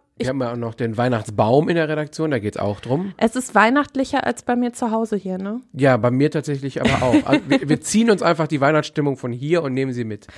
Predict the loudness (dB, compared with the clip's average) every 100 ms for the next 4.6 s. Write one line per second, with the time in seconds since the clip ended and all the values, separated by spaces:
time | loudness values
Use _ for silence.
0 | -4 0 2 2 2 2 2 0 2 -2
1 | -6 -4 -2 -2 -4 -4 -2 0 -2 0
2 | 2 2 2 -2 -10 -6 -4 -4 -6 -10
3 | _ -10 -8 -8 -6 -8 -4 -4 -4 -4
4 | -6 -2 -4 -2 -2